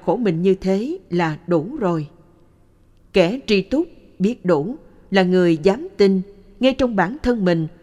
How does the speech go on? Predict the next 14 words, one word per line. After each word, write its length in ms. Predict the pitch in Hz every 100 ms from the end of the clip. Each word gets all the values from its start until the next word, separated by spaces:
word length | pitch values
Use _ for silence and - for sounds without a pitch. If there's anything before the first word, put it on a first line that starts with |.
| - -
luôn 280 | 196 190 190
có 100 | 269
đầy 180 | 185
đủ 260 | 160 156 240
những 200 | 240 214
điều 200 | 190 165
cần 320 | 160 190 160 156
thiết 440 | 240 285 381 -
để 300 | 180 160 226 330
bình 260 | 190 156 -
yên. 260 | 180 180 165 - - _ _ _ _ _ _ _ _
Kẻ 240 | 202 180 226 -
tri 160 | 220
túc 240 | 196 269